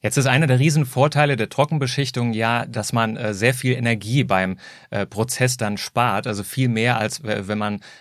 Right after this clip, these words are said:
äh, das ganz klassisch macht, diese, äh, Zellen herzustellen. Hat Saku da irgendwelche Angaben gemacht, äh, wie viel, äh, Energie beziehungsweise dann auch C O zwei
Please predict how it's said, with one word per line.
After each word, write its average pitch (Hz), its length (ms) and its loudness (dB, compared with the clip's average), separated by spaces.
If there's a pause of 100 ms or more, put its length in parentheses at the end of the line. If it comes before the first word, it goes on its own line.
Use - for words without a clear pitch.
äh, 101 160 -2
das 101 180 -4
ganz 110 220 -4
klassisch 110 500 -2
macht, 95 240 -6
diese, 92 300 -6
äh, 98 160 -8
Zellen 95 320 -6
herzustellen. 95 720 -6 (160)
Hat 127 200 -4
Saku 151 280 2
da 151 120 2
irgendwelche 131 520 0
Angaben 151 420 0
gemacht, 147 440 -4
äh, 123 260 -2
wie 139 80 -2
viel, 131 420 0
äh, 123 140 -6
Energie 127 400 0
beziehungsweise 127 560 -2
dann 113 120 -2
auch 107 120 -4
C - 220 -4
O 113 60 -2
zwei 117 420 0